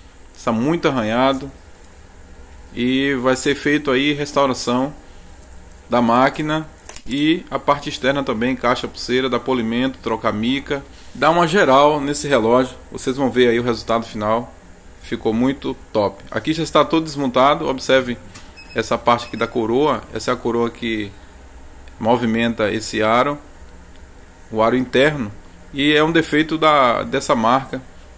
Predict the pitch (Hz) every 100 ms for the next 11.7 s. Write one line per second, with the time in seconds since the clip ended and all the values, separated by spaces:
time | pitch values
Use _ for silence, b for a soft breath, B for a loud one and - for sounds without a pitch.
0 | - - 123 127 123 117 104 110 123 123
1 | 107 - 117 117 123 123 - 131 - 120
2 | 117 120 120 117 110 110 104 107 117 131
3 | B B B B B B - 120 117 120
4 | - 131 147 156 120 127 135 135 131 143
5 | 143 156 139 107 104 107 120 - 117 123
6 | 135 131 110 98 - b b b b b
7 | - - 110 123 123 127 - 123 117 123
8 | 120 120 131 - 120 110 110 98 - -
9 | - - - - - - - - - -
10 | 110 131 127 117 - 120 135 139 127 120
11 | 123 127 139 135 107 98